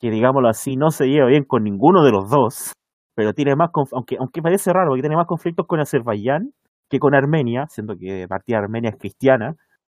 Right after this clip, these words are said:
y Azerbaiyán es musulmán, pero los iraníes son musulmanes chiitas, los otros son sunitas, ¿no?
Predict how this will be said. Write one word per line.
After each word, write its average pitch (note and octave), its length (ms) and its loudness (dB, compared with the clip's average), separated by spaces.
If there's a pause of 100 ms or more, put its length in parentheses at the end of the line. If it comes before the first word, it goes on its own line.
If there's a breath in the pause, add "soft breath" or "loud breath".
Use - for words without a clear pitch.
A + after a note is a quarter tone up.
y F#2 100 -6
Azerbaiyán G#2 500 -4
es G#2+ 220 -6
musulmán, B2 720 0
pero G#2 320 -2
los G#2+ 160 0
iraníes G#2+ 400 -2
son G#2+ 160 -6
musulmanes G2+ 460 -6
chiitas, B2+ 600 -2
los G#2+ 120 -4
otros G#2 160 -10
son G#2+ 100 -4
sunitas, C3 400 -4
¿no? - 140 -20